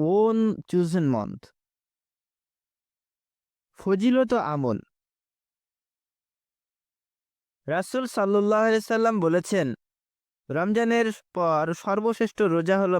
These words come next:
মুহররমের রোজা। সহিহ মুসলিম শরীফের হাদিস। রাসূলুল্লাহ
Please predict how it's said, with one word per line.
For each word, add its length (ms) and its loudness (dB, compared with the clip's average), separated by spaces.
মুহররমের 680 0
রোজা। 260 0
সহিহ 240 0
মুসলিম 320 -2
শরীফের 360 -2
হাদিস। 320 0
রাসূলুল্লাহ 760 0